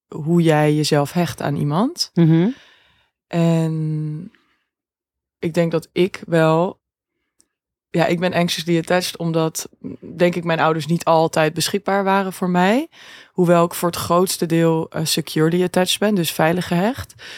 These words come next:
Speaker 1: merk ik dat ik toch elementen heb van een angstige hechtingsstijl.
Speaker 2: Ja, dus je hebt zeg maar binnen, eh, die, ja, dat, dat hechtingsspectrum eigenlijk. Dus angstig gehecht en heb je ook ontwijkend gehecht, geloof ik, is een Nederlandse vertaling.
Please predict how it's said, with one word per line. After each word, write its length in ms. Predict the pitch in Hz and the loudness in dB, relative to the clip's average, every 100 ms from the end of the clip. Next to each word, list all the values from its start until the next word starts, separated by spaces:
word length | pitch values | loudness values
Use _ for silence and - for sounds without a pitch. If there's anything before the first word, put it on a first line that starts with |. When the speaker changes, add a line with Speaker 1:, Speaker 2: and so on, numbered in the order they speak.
| - - | -14 0
Speaker 1:
merk 240 | 170 175 | 2 2
ik 80 | 180 | 2
dat 140 | 170 | 0
ik 60 | 175 | 0
toch 180 | 180 - | -4 0
elementen 500 | 165 165 170 185 175 | 2 2 2 2 0
heb 160 | 170 | 0
van 260 | - 160 156 | -2 -2 -2
een 340 | 151 151 151 | -2 -4 -6
angstige 720 | - 151 147 - - 147 151 170 _ _ | -2 -2 -2 -8 -6 -6 -6 -10 _ _
hechtingsstijl. 760 | - 151 131 151 143 - - 147 - - - | -6 -4 -2 -2 -2 -4 -4 -6 -12 -20 -12
Speaker 2:
Ja, 100 | - | -4
dus 140 | 160 - | -2 2
je 60 | |
hebt 140 | 185 - | 0 2
zeg 160 | 180 | 0
maar 140 | 185 180 | 0 2
binnen, 440 | 190 190 185 - | 4 4 2 -2
eh, 160 | - 175 | -4 0
die, 320 | 185 180 254 - | 2 2 0 -4
ja, 220 | 208 147 143 | -2 -2 0
dat, 340 | 160 156 156 - | -2 -2 -4 -6
dat 340 | 165 160 - | -6 -6 -8
hechtingsspectrum 1120 | 131 151 156 - 165 - - 175 - - 185 180 | -10 -4 -4 -2 -4 -2 -2 -2 -2 -4 -2 2
eigenlijk. 520 | 170 175 - 190 190 | 2 0 0 0 2
Dus 300 | 180 160 - | 2 2 0
angstig 520 | 170 185 202 - - | 0 2 0 -2 0
gehecht 380 | 190 175 175 - | 0 2 0 -2
en 140 | 175 | 0
heb 160 | 175 - | 0 0
je 140 | - - | -2 0
ook 340 | 180 175 - | 0 0 -4
ontwijkend 640 | 139 147 160 196 277 277 | -4 2 2 2 0 -4
gehecht, 360 | - 220 262 - | -4 -4 -4 -4
geloof 240 | 247 247 | -2 -2
ik, 60 | - | -2
is 80 | 220 | -2
een 60 | 226 | 0
Nederlandse 360 | 226 220 226 | 0 0 -4
vertaling. 520 | - - 220 220 277 | -4 -2 -2 0 2